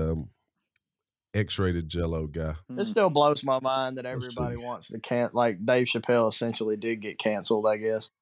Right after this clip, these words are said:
Speaker 2: Kinda. Um,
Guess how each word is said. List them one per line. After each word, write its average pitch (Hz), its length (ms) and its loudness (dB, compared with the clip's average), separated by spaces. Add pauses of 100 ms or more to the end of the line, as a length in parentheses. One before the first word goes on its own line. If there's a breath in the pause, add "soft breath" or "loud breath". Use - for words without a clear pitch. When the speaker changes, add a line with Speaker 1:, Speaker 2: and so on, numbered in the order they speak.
(680)
Speaker 2:
Kinda. 110 480 6 (500)
Um, 113 460 2